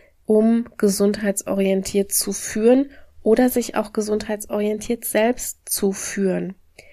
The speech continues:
Das erste war, sich ausreichend Zeit dafür zu nehmen,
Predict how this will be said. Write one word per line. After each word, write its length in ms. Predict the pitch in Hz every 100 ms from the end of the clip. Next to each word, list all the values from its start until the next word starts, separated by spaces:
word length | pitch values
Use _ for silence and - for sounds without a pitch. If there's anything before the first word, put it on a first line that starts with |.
| - - - - - _ -
Das 180 | 214
erste 520 | 208 220 247 - 233 220
war, 260 | 214 214
sich 280 | 208 208 - -
ausreichend 880 | 208 233 - 214 208 208 214 208
Zeit 460 | - - 202 202 208
dafür 320 | 208 208 196
zu 220 | - -
nehmen, 540 | 180 180 175 175 175